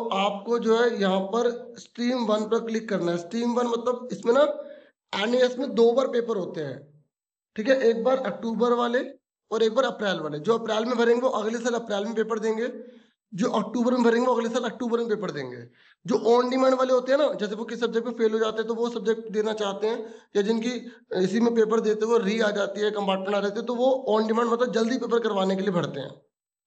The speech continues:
आपको अब अगले साल paper देने हैं, जैसे आप दसवीं यहाँ से भरना चाहते हैं तो आपको अप्रैल वाला अभी भरना चाहिए, क्योंकि अभी अप्रैल की डेट है। तो आप इस पर क्लिक करेंगे, stream one, समझ में आ गया stream one किन्हें कहते हैं।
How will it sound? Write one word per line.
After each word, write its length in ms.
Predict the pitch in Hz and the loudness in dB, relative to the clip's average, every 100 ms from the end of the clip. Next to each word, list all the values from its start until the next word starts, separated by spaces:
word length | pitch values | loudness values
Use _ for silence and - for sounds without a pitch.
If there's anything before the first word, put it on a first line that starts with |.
| _ | _
आपको 460 | 202 208 - 247 277 277 - - - _ | 0 2 2 2 2 2 -4 -12 -18 _
अब 200 | 202 220 - | -2 -2 0
अगले 280 | 220 247 269 | -2 0 2
साल 140 | 254 | 2
paper 240 | 233 214 226 | 0 2 2
देने 220 | 208 226 | 2 0
हैं, 60 | |
जैसे 160 | 262 262 | 0 0
आप 160 | 247 196 | 0 -2
दसवीं 320 | 196 214 240 233 - - _ | -4 -4 -4 -6 -14 -20 _
यहाँ 160 | 202 202 | 0 2
से 60 | 202 | 2
भरना 240 | 196 202 | 2 2
चाहते 280 | 202 190 196 | 2 0 2
हैं 100 | 226 | 2
तो 140 | 254 - 196 | 2 0 -2
आपको 400 | 196 196 220 - 196 | -2 -2 -2 -2 -2
अप्रैल 240 | 208 202 | 0 0
वाला 180 | 202 202 | 0 0
अभी 180 | 190 196 | 0 0
भरना 260 | 185 180 | 0 0
चाहिए, 260 | 180 180 226 - - _ _ _ | -2 -4 -6 -8 -18 _ _ _
क्योंकि 140 | 185 190 | -4 0
अभी 180 | 196 214 | 2 0
अप्रैल 300 | 190 190 190 | 0 2 2
की 100 | 190 | 2
डेट 240 | 185 170 143 | -2 -2 -4
है। 60 | |
तो 100 | 147 | -2
आप 200 | 180 180 190 | 0 0 -4
इस 80 | |
पर 140 | 185 196 | -4 -4
क्लिक 260 | 196 196 196 | -2 -4 -2
करेंगे, 320 | 190 202 240 | 0 0 -2
stream 380 | - 185 190 190 | -4 0 2 4
one, 160 | 143 - - - - _ _ _ _ _ _ _ _ _ _ _ | 2 -2 -10 -16 -20 _ _ _ _ _ _ _ _ _ _ _
समझ 160 | - | 0
में 80 | 196 | 2
आ 20 | 214 | 2
गया 100 | 262 | 0
stream 260 | - 226 | 0 2
one 140 | 233 240 | 2 2
किन्हें 200 | 226 233 | 4 4
कहते 240 | 220 226 | 2 0
हैं। 380 | 233 - - | -4 -8 -18